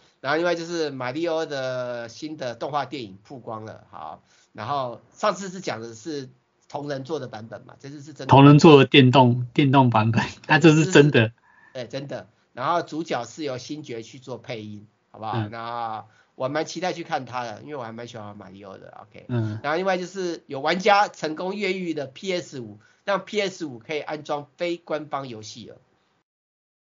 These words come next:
Speaker 1: 可以玩盗版的，懂吗？P S五
Speaker 2: 哪有？
Speaker 1: 可以盗版的。
Speaker 2: 可是它上面讲说它只，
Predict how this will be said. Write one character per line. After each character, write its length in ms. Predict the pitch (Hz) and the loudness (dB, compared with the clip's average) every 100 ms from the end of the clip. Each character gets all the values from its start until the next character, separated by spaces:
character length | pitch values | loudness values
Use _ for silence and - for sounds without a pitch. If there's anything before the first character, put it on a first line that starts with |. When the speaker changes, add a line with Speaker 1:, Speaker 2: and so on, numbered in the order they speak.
| _ _ | _ _
Speaker 1:
可 80 | - | -2
以 40 | 160 | 0
玩 160 | 147 | 6
盗 140 | 190 147 | 6 6
版 220 | 135 117 | 4 -2
的， 100 | 113 | -6
懂 160 | 139 | 0
吗 240 | 160 165 165 _ _ - - | 4 4 2 _ _ -14 -2
？P 140 | 214 | 0
S 100 | 180 | 6
五 20 | |
Speaker 2:
哪 160 | 117 147 | 10 12
有？ 100 | 170 | 12
Speaker 1:
可 40 | 131 | 10
以 20 | |
盗 60 | 123 | 6
版 160 | 131 | 0
的。 180 | 123 113 _ _ - | -8 -18 _ _ 10
Speaker 2:
可 80 | |
是 160 | 165 214 | 12 12
它 140 | 202 | 12
上 160 | 208 214 | 12 12
面 160 | 208 175 | 12 10
讲 180 | 135 | 6
说 160 | 160 180 | 6 4
它 160 | 196 180 | 6 4
只， 340 | - 127 | 2 -4